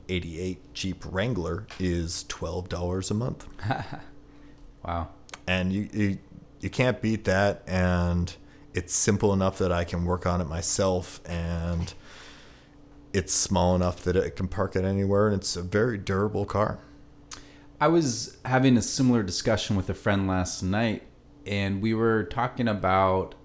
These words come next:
Speaker 2: the different expectations of standard of living that people in a city have. Eh, by comparison of friends that I have in high school that maybe never went to college,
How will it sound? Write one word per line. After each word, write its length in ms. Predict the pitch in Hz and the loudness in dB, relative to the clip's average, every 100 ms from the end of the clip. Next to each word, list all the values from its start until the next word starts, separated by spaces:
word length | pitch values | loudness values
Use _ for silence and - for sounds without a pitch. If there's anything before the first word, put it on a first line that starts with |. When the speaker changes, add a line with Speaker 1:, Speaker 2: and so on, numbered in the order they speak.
| - - - - - - - | -20 -20 -20 -18 -16 -12 -2
Speaker 2:
the 160 | 110 | -2
different 480 | 95 95 123 131 - | 0 0 2 0 0
expectations 880 | 110 - 117 - - 104 - 107 95 | -2 0 -2 -2 0 0 2 0 0
of 120 | 90 | -2
standard 500 | - - 98 98 92 | -4 -2 0 2 0
of 140 | 90 87 | -2 0
living 600 | 95 92 92 87 85 85 | 0 0 0 0 -4 -4
that 300 | 85 80 - - - - | -2 -2 -6 -14 -18 -10
people 380 | 107 - 92 87 | -6 -2 -2 0
in 100 | 82 | -2
a 80 | |
city 420 | 80 - 101 87 82 | -4 -4 -2 -2 -2
have. 460 | 85 85 76 76 - - - - - | 0 2 0 -4 -12 -18 -20 -20 -12
Eh, 220 | - 107 - | -8 -8 -2
by 220 | 107 107 | 2 2
comparison 720 | - 95 110 107 104 - 98 | 0 0 2 2 2 0 0
of 120 | 90 | -2
friends 640 | - - - - 101 101 | -6 -18 -10 0 2 2
that 80 | 90 | 0
I 80 | 92 | 0
have 220 | 92 95 | 2 0
in 80 | 90 | 0
high 180 | 90 95 | -2 -4
school 320 | - 98 87 | -4 -4 -4
that 160 | 80 90 | -4 -4
maybe 300 | 90 87 90 | -4 -2 -2
never 240 | 90 85 | -2 -4
went 220 | 87 90 | -4 -6
to 60 | - | -6
college, 640 | - 90 98 87 85 - | -2 0 0 0 -6 -10